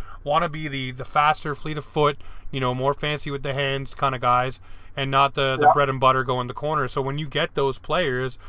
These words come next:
Speaker 1: you know, teams are more apt to hold on to 'em. I mean, look what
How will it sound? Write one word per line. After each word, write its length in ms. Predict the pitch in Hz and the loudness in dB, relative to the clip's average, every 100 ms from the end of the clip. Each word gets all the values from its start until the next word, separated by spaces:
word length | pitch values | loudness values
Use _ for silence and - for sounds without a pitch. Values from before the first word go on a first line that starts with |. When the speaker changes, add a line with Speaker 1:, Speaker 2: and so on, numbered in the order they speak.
| - - 143 | -16 -10 -4
Speaker 1:
you 80 | |
know, 120 | 127 123 | -4 -4
teams 440 | - 180 190 151 | -6 -4 -2 -2
are 60 | 139 | 0
more 220 | 139 131 | 0 2
apt 220 | 147 - | 2 0
to 80 | 131 | -2
hold 200 | 139 127 | 0 4
on 200 | 147 170 | 4 2
to 100 | 127 | 0
'em. 80 | 127 | -2
I 120 | 127 | -2
mean, 100 | 135 | -4
look 160 | 156 | -2
what 140 | 160 | -4